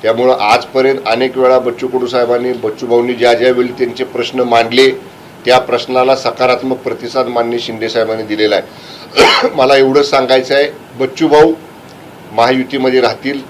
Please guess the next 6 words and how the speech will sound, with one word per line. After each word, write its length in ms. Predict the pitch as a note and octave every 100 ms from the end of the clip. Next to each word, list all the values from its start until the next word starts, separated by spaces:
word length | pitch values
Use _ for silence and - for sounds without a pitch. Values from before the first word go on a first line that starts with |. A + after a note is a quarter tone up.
| - - - - - -
शिंदे 280 | B2+ C#3
साहेबांच्या 480 | C#3 C3 C3+ B2+ C#3
नेतृत्वावरती 840 | C#3 A#2+ A#2+ B2+ B2 B2+ B2 A#2+
त्यांचा 320 | B2+ A#2+ A#2 A#2+
विश्वास 480 | A2 - B2 B2+
आहे 160 | C3